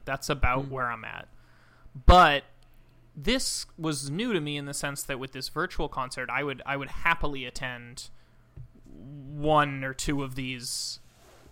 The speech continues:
Speaker 1: every, every month or so. I mean, it was just, it was so much easier for me to, to enjoy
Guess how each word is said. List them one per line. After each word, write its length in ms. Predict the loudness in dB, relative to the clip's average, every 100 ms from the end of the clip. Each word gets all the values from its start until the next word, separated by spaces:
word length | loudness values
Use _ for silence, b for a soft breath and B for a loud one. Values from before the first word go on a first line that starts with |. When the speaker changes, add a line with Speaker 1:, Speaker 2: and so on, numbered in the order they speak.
| b -2
Speaker 1:
every, 340 | -2 -2 -4
every 220 | -4 -6
month 260 | -2 -2 0
or 80 | -2
so. 300 | -4 -8 -8
I 80 |
mean, 120 | -8 -6
it 80 |
was 220 | -6 -6 -6
just, 240 | -10 -10
it 60 | -12
was 140 | -8
so 100 | -4
much 200 | -4 -6 -12
easier 640 | -6 -4 -4 -4 -6 -8 -10 b b b
for 160 | -6 -6
me 140 | -6
to, 320 | -8 -8 -10 -14 -20 -20 -20 -20 -20 -12
to 200 | -2 0
enjoy 800 | 0 0 4 6 4 0 -8